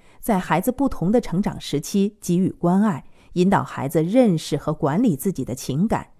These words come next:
让孩子学会在父母的帮助下自己解决问题。常有人说，育儿就是育自己。换位思考一下，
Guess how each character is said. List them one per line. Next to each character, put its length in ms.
让 160
孩 200
子 100
学 280
会 300
在 200
父 200
母 120
的 100
帮 220
助 120
下 280
自 180
己 240
解 160
决 140
问 200
题。 300
常 180
有 120
人 140
说， 340
育 200
儿 360
就 180
是 160
育 200
自 200
己。 420
换 240
位 120
思 160
考 220
一 100
下， 340